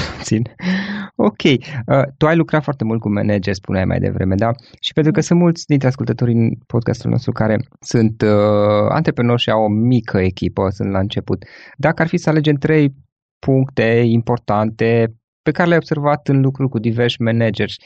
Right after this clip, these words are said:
Speaker 1: uh, nu știu cum să le exprim ca să sune cât mai ok, trei, trei idei care ar fi utile cuiva care are o mică echipă, prin mică înțeleg-, înțelegând undeva între cinci și zece oameni, și din experiența ta pe care o ai cu,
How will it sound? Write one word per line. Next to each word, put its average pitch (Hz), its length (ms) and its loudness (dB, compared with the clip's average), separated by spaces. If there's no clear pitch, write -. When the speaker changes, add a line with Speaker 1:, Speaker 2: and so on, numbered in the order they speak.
Speaker 1:
uh, 107 560 2
nu 139 60 2
știu 139 160 -2
cum 135 100 -4
să 127 160 0
le 117 100 0
exprim 110 460 -2
ca 107 120 -2
să 98 120 -4
sune 107 200 -2
cât 113 140 -6
mai 107 140 0
ok, 110 240 -2
trei, 170 400 4
trei 156 260 2
idei 127 460 4
care 131 220 -2
ar 120 60 0
fi - 160 -2
utile 135 400 4
cuiva 123 320 0
care 117 180 0
are 117 140 2
o 117 60 2
mică 123 380 0
echipă, 110 520 -2
prin 120 200 0
mică 123 220 2
înțeleg-, 117 640 2
înțelegând 117 580 0
undeva 107 260 0
între 110 160 -2
cinci 104 260 -4
și 101 100 -6
zece 98 320 -2
oameni, 110 360 0
și - 360 -4
din 180 120 2
experiența 160 400 0
ta 139 200 -2
pe 131 120 0
care 135 220 2
o 120 60 2
ai 120 140 2
cu, 110 160 -8